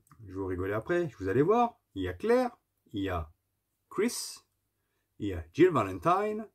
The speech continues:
il y a Wesker, donc on va dire des personnages du jeu très connus. Et si vous voulez, scénaristiquement, et là pour le coup, je pense qu'ils s'en sont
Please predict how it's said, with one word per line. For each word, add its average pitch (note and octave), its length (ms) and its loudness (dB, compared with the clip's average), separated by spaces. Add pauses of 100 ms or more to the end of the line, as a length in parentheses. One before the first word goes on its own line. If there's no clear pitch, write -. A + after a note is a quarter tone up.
(260)
il A2+ 60 -4
y A2 40 -2
a E2+ 220 -6
Wesker, C#3+ 600 2 (840)
donc C#3+ 320 2
on A#2 60 2
va F#2+ 160 0
dire F#3 300 6 (3250)
des F#2+ 120 -4
personnages A#2 440 2
du D#3+ 140 2
jeu C4+ 160 8
très - 180 6
connus. G#2+ 380 6 (1040)
Et D#4 160 8
si - 260 -2
vous C3+ 160 4
voulez, A#3+ 380 6
scénaristiquement, E3 960 4
et F3 80 4
là A3 100 6
pour G3 240 -2
le F#3 140 2
coup, F3 300 -8
je - 80 -12
pense E3 220 -4
qu'ils B2+ 120 -8
s'en B2+ 140 -2
sont G#2 160 -10